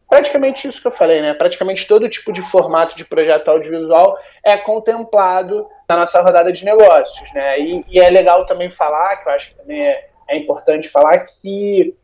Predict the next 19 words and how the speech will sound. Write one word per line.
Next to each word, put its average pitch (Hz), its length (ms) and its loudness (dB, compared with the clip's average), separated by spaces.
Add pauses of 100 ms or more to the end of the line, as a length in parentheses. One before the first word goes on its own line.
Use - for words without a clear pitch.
(680)
a 196 100 2
gente 190 260 -4
passa 220 480 -4
esses - 200 -16
projetos 160 560 -4
pros - 200 -20
produtores, 165 920 -6
os 190 100 -12
produtores, 180 500 0
eles 175 260 -2
têm 202 320 2
as 214 100 0
demandas 170 460 0
deles, 160 360 -2
que - 120 -18
são 185 200 0
super 220 480 0
variadas, 156 800 2
em, 147 200 -10